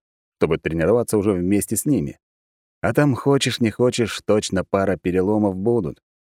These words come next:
Но сейчас тренировка проходила довольно шумно. Все потому, что на лавке, с края площадки, сидел и размахивал всеми четырьмя руками Нургал. Защитник не мог усидеть на месте от переполняющих его эмоций,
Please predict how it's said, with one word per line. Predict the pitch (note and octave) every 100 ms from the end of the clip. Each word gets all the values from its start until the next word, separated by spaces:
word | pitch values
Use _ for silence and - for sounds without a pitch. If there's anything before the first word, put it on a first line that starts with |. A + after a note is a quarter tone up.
| _ _ _ _ _ _ -
Но | A2 F3
сейчас | E3+ E3 D#3+
тренировка | - C3+ C#3 C3+ - B2
проходила | F#2 F2+ E2+ F2+
довольно | E2+ E2+ E2+ E2
шумно. | - C#2+ A#1 A1 _ _ _ _ -
Все | - E3
потому, | C#3 B2+ C3
что | -
на | F#2+ F#2+
лавке, | C3 G#2+ - D2+ C2 _ -
с | -
края | - D#2+
площадки, | - C#2+ - C3+ - - - _ _ _ _
сидел | - E3 F#3+ F#3
и | F3
размахивал | D3+ D3+ D3+ D3 C3
всеми | - D#3+ C#3
четырьмя | - F2+ F#2+
руками | F#2+ F#2 C#3 C#3
Нургал. | C3 B2+ C3+ C3+ D#3 A2+ - _ _ _ _ _ -
Защитник | E2 F2 G2+ F#2+ F#2+ G2+
не |
мог | A2+ B2+ G2
усидеть | D#2+ F2+ F#2+ -
на | E2
месте | G#2 G2+ -
от | D#2+ _
переполняющих | G2 G2 F#2 F#2 F#2 - -
его | G2+
эмоций, | F#2 A2+ A#2+ A2+ D#2